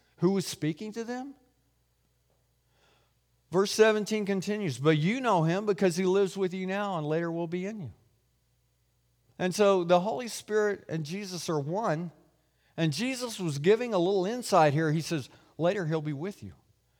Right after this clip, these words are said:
When I depart," because he told him, "When I leave, I'm gonna send the Holy Spirit to guide you and lead you into all truth. He will be with you. I will not abandon you. I will not forsake you. I'm sending the Holy Spirit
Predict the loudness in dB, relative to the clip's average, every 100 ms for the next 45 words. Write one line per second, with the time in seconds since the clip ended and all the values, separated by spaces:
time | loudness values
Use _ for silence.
0 | _ -4 2 4 6 4 2 4 2 2
1 | -4 -14 _ _ _ 2 4 2 0 -2
2 | -2 0 -2 0 -2 -2 -2 2 2 2
3 | -2 -4 -2 0 0 -2 -4 -8 -8 -6
4 | 0 2 2 0 -4 -4 -4 -4 -4 -6
5 | 0 6 8 8 6 0 0 -2 -6 -20
6 | _ _ _ _ _ 0 2 2 2 2
7 | 0 2 6 6 6 2 2 2 0 0
8 | 0 -2 -4 -6 -10 _ _ _ 6 6
9 | 6 4 4 0 0 2 2 0 -4 -4
10 | -6 -20 _ -6 -4 -4 -6 -4 -4 -2
11 | -4 -4 -8 -10 -12 -12 -12